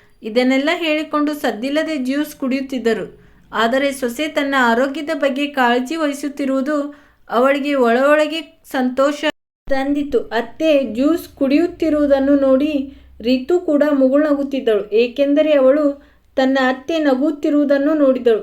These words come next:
ಹೀಗೆ ರೀತು ಮತ್ತೆ ಅಡುಗೆ ಮನೆ ಕಡೆ ಹೋಗುತ್ತಿದ್ದಳು. ನಂತರ ಅವಳು ಹಿಂದೆ ತಿರುಗಿ ಅವಳ ಅತ್ತೆ ಬಳಿ ಬಂದು ಅವಳನ್ನು ತಬ್ಬಿಕೊಂಡಳು.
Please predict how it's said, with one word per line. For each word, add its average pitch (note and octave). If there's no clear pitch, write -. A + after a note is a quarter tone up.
ಹೀಗೆ B3+
ರೀತು C#4
ಮತ್ತೆ C#4
ಅಡುಗೆ C#4+
ಮನೆ D4
ಕಡೆ C#4+
ಹೋಗುತ್ತಿದ್ದಳು. C4
ನಂತರ B3+
ಅವಳು D4+
ಹಿಂದೆ D4
ತಿರುಗಿ D4+
ಅವಳ B3+
ಅತ್ತೆ C4
ಬಳಿ C#4
ಬಂದು C4+
ಅವಳನ್ನು C#4+
ತಬ್ಬಿಕೊಂಡಳು. C4